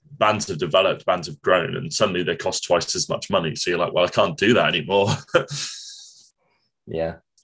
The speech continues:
Speaker 2: uh, it definitely makes it a logistical nightmare. I mean, uh, what, what's it like for you, having been through this experience before, though?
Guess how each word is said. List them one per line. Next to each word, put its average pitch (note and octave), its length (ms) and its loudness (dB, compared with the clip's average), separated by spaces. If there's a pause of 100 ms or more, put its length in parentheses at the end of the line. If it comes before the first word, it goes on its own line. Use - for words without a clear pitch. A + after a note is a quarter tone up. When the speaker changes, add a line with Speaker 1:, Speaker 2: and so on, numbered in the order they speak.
(100)
Speaker 2:
uh, F2 320 -2 (160)
it F2 100 -6
definitely F#2 360 0
makes F2+ 280 -2
it F2+ 160 -2
a F2+ 60 2
logistical F2+ 880 -4 (380)
nightmare. F2 520 4 (140)
I A#2+ 60 6
mean, B2 140 6
uh, A#2 140 8
what, B2+ 260 6
what's B2+ 240 6
it A2 80 0
like G#2+ 200 4
for - 80 -2
you, G#2 80 4
having G#2 280 2
been G#2+ 220 4
through G2 220 -2
this F#2+ 160 0
experience F#2+ 540 0
before, G#2 420 2
though? E2+ 420 -6